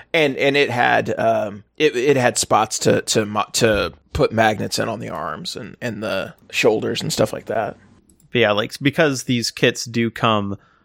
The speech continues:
Speaker 2: without, like, the base bodies come without arms, except for
Speaker 1: Right.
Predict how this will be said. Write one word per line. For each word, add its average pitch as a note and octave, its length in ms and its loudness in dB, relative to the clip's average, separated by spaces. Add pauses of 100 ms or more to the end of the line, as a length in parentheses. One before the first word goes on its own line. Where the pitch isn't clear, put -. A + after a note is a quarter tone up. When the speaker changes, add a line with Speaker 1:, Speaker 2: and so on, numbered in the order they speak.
(140)
Speaker 2:
without, A2+ 1040 -2 (380)
like, A#2 220 -4
the A#2 200 0
base B2+ 300 4
bodies A2+ 400 2
come G#2+ 200 -2
without G#2 380 2
arms, G2+ 500 -2
except - 380 -2
for G#2 320 0
Speaker 1:
Right. E2+ 260 -2